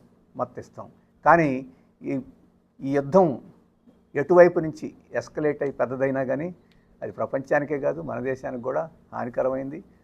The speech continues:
మన వైపు నుంచి అటువంటి శాంతి ప్రయత్నాలకే ఎక్కువ ప్రాధాన్యత ఇవ్వాలని చెప్పేసి మేము కోరుతున్నాం. అయితే ప్రభుత్వం కూడా, "మేము ఉగ్రవాద స్థావరాల మీద మాత్రమే మేము దాడి చేశాం,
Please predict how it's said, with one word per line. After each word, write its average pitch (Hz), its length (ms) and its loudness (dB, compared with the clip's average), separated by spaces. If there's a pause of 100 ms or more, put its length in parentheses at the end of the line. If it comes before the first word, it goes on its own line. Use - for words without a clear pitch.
(140)
మన 123 100 -4
వైపు 139 280 0
నుంచి 147 180 -8
అటువంటి 127 280 -8
శాంతి 131 360 -4
ప్రయత్నాలకే 127 840 -4 (260)
ఎక్కువ 131 280 -6
ప్రాధాన్యత 127 540 0
ఇవ్వాలని 117 360 -2
చెప్పేసి 120 360 -18
మేము 117 140 -16
కోరుతున్నాం. 113 420 -8 (380)
అయితే 143 140 -2
ప్రభుత్వం 160 500 2
కూడా, 156 340 6 (480)
"మేము 127 440 0 (160)
ఉగ్రవాద 160 460 8
స్థావరాల 147 760 4
మీద 143 220 -4
మాత్రమే 143 580 -2
మేము 156 300 -6 (500)
దాడి 135 240 2
చేశాం, 135 420 -4